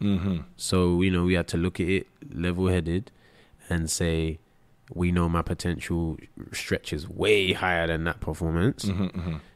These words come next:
Speaker 2: The next ones will keep growing and improving, but we've done it now.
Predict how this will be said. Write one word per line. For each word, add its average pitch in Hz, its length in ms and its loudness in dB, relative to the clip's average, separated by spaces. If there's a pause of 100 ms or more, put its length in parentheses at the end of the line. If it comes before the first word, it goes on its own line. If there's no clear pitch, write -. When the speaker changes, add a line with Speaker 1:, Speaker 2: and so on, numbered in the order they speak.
(120)
Speaker 2:
The 90 100 0
next - 360 0
ones 87 260 2
will 82 480 2
keep - 260 -8
growing 82 280 0
and 82 100 0
improving, 80 560 -2 (220)
but - 240 -4
we've 92 220 0
done 87 180 0
it - 180 -8
now. - 240 -12